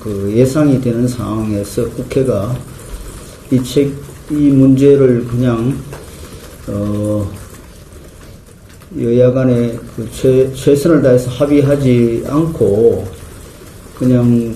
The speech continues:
그 묵과한다면은 국민에 대한 도리가 아니라는 그런 생각을, 어, 제가 가지고 있기 때문에, 어, 어, 하여튼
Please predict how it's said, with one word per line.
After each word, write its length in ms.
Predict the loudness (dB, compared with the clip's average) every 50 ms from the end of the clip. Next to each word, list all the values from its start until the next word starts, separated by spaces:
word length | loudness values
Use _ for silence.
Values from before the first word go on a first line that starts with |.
| -8
그 460 | -8 -6 -4 -4 -4 -4 -4 -6 -8 -10 -14 -18 -20 -20 -20 -20 -20 -20 -20 -20 -20 -10 -2
묵과한다면은 1040 | 0 0 2 4 4 4 4 4 2 4 4 2 2 2 0 -2 -4 -4 -4 -6 -8 -10 -10 -14 -16 -18 -20 -20 -20 -20 -20 -20 -20 -20 -20 -20 -20 -18 -8 0
국민에 320 | 2 4 4 6 4 4 4
대한 200 | 2 2 0 0
도리가 520 | 0 0 2 2 2 2 2 0 0 0
아니라는 680 | -2 -2 -2 0 0 0 0 -2 -2 -2 -4 -4 -4 -6 -8 -8 -10 -6
그런 240 | -2 0 0 2 0
생각을, 480 | 0 0 0 0 2 4 2 2 0 -4 -10 -16 -18 -18 -20 -20 -20 -20 -20 -20 -20 -20 -20 -20 -20 -20 -20 -20 -20 -14 -6 0
어, 1400 | 2 4 4 4 4 2 0 -2 -4 -8 -8 -8 -8 -10 -10 -8 -8 -4 -2 -2 -2 -2 -2 -2 -2 -2 -2 -2
제가 260 | 0 2 4 4 4 4
가지고 500 | 4 2 2 2 2 2 2 0 0 -2 -4
있기 280 | -4 -2 0 -2 -2 0
때문에, 520 | -2 -2 -2 -2 -2 -2 -2 -2 -2 -4 -6 -8 -14 -16 -18 -18 -18 -16 -10 -8 -6
어, 220 | -4 -4 -6 -6 -8 -10 -14 -16 -20 -20 -20 -20 -20 -20 -20 -20 -20 -20 -16 -12 -10
어, 500 | -8 -6 -6 -6 -6 -6 -6 -8 -8 -10 -12 -14 -16 -20 -20 -20 -20 -20 -14 -8
하여튼 420 | -8 -4 -2 0 0 0 -2 -6